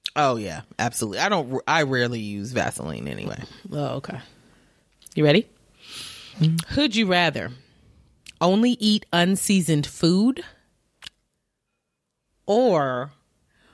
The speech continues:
Speaker 2: wear your credit score on every shirt? <laughs> I'm embarrassed. Now,
Speaker 1: Oh,
Speaker 2: does
Speaker 1: I'm
Speaker 2: the credit
Speaker 1: gonna
Speaker 2: score have the number, or does it say my credit score and the number?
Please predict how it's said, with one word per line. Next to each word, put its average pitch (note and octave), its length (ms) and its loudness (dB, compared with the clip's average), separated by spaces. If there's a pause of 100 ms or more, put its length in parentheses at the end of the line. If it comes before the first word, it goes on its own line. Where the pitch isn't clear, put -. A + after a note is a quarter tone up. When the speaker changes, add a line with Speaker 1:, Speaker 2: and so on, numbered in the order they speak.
(120)
Speaker 2:
wear F3+ 320 4
your G#3+ 200 4
credit A3+ 440 0
score E3 640 2 (760)
on D#3 280 2
every D#3 360 2
shirt? - 640 -4 (160)
<laughs> - 280 -14
I'm D4 340 4 (2250)
embarrassed. B2 1040 -6 (960)
Now, G3 300 2
Speaker 1:
Oh, F#3+ 40 4
Speaker 2:
does G3 80 2
Speaker 1:
I'm A3 120 2
Speaker 2:
the F4+ 60 2
credit B3+ 220 2
Speaker 1:
gonna A#3 120 2
Speaker 2:
score G#3 180 2
have F3 240 -2
the D#3+ 80 0
number, F#3+ 340 0
or D#3+ 140 0
does D3+ 200 -2
it D3 60 -4
say C#3 440 -2
my C#3 260 0
credit D3 280 0
score A#2 420 -4 (180)
and B2+ 260 -4
the D#2 60 -10
number? - 260 -14